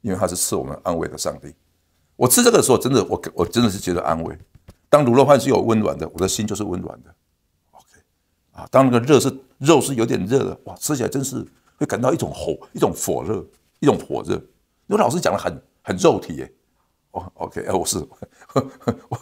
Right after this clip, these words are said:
我，我，我是农家属地，我还是喜欢吃卤肉饭。好不好？我这么祷告，然后就结束了。那各位有问题要问我了哈。亲爱的主耶稣，我感谢你，你真的是常常借着卤肉饭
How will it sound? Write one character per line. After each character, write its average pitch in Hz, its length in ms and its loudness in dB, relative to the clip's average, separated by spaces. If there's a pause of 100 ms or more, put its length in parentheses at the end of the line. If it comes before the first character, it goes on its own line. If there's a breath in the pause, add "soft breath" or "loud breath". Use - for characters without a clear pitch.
(180)
我， 120 200 -6 (120)
我， 120 240 -6 (180 loud breath)
我 120 100 4
是 147 80 2
农 135 140 6
家 143 160 6
属 113 160 -2
地， 110 260 -2 (120 loud breath)
我 120 180 6
还 120 100 4
是 135 120 0
喜 - 160 -4
欢 104 280 0
吃 - 140 -4
卤 101 140 -2
肉 101 80 2
饭。 110 120 0 (160 loud breath)
好 - 60 4
不 - 80 8
好？ 240 60 4
我 139 120 4
这 160 80 2
么 147 80 2
祷 78 200 2
告， 98 180 2 (140)
然 95 100 0
后 107 220 2
就 110 200 -4
结 95 200 -2
束 107 160 -6
了。 95 160 0
那 98 120 2
各 - 140 -2
位 117 100 -2
有 95 120 -4
问 104 100 -8
题 - 80 -8
要 95 80 -2
问 - 240 -6
我 - 80 -10
了 - 140 -12
哈。 - 120 -20 (520 soft breath)
亲 147 160 2
爱 143 80 10
的 - 40 8
主 123 80 2
耶 131 60 10
稣， 131 140 4
我 120 100 8
感 95 180 -2
谢 117 160 -2
你， 98 220 -10 (1500)
你 117 140 -6
真 120 120 -2
的 120 80 2
是 120 140 -4
常 143 500 2
常 101 320 -8
借 123 120 -2
着 107 80 2
卤 90 160 -4
肉 104 120 -2
饭 92 300 -2